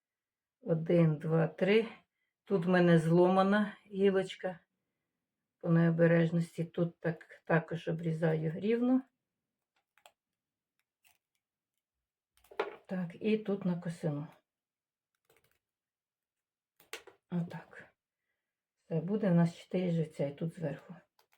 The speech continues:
Отак. Тепер, друзі,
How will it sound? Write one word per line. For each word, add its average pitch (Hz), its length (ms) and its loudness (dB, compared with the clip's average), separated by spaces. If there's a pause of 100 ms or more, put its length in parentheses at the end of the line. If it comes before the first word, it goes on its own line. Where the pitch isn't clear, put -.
(720)
Отак. - 580 -18 (3750)
Тепер, 175 480 0
друзі, 165 460 2